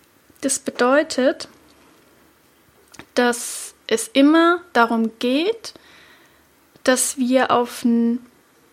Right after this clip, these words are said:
auf unser Bauchgefühl oder diesen sogenannten sakralen Klick warten. Was ist das? Das ist, ähm,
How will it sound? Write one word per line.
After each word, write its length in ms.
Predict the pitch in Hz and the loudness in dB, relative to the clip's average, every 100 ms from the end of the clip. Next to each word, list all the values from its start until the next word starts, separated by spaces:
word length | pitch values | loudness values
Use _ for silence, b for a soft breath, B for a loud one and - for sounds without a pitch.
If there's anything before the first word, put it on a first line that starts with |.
| _ _ - - | _ _ -8 -2
auf 200 | 233 - | -2 -2
unser 280 | 240 233 | -2 -2
Bauchgefühl 1000 | 226 220 233 311 - 339 - 330 339 349 | -2 2 4 4 0 -8 -4 0 2 2
oder 200 | - 226 | 0 -2
diesen 420 | 226 240 233 240 226 | 0 -4 -2 -2 -2
sogenannten 520 | 240 233 220 226 233 | -2 -2 -2 -2 -4
sakralen 800 | - 226 - - 247 247 240 - | -4 -4 -2 2 4 4 0 0
Klick 400 | 294 392 - - | 0 0 -2 -16
warten. 600 | 254 220 196 196 - 202 - B B B B B - | -6 -4 -4 -6 -10 -12 -14 B B B B B -2
Was 200 | 254 - | 0 2
ist 320 | 233 - - | 0 0 -4
das? 260 | 196 - | -6 -6
Das 200 | - 240 | -4 -4
ist, 420 | - 294 - - - B B B B B - | 2 2 0 -6 -14 B B B B B -2
ähm, 600 | 254 247 247 247 240 240 | 0 2 2 2 0 -4